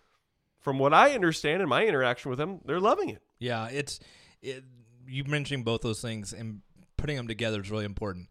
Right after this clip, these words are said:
Speaker 2: The Word of God's being preached, and there is a joy and an enthusiasm about being able to gather as the saints under, uh, a, a,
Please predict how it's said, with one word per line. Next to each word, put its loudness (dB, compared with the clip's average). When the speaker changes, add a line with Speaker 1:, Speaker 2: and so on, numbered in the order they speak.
Speaker 2:
The -6
Word 4
of -2
God's -4
being -6
preached, -8
and -2
there 0
is 0
a -4
joy 0
and -6
an -8
enthusiasm -4
about -4
being -8
able -6
to -6
gather -4
as -4
the -12
saints -10
under, 0
uh, -10
a, -4
a, -6